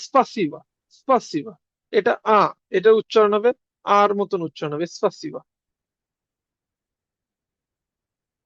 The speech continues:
স্পাসিবা। এই যে বাংলা যেটা আছে, হুবহু পারফেক্ট আছে,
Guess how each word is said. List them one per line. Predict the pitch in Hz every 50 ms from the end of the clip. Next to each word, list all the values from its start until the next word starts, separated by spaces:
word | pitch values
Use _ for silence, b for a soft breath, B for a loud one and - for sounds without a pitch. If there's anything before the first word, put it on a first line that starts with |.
| _ _ _ _ _ -
স্পাসিবা। | - 175 170 - - - 208 196 - - 269 254 185 165 147 131
এই | 175 196 196
যে | 208 180
বাংলা | 175 196 196 208 214 220
যেটা | 202 196 214 196 - 240
আছে, | 233 233 - 269 285 - _ _ _ _ _ _ -
হুবহু | 196 196 208 220 214 214
পারফেক্ট | 208 - 196 175 - - 196 165 _ -
আছে, | 160 - -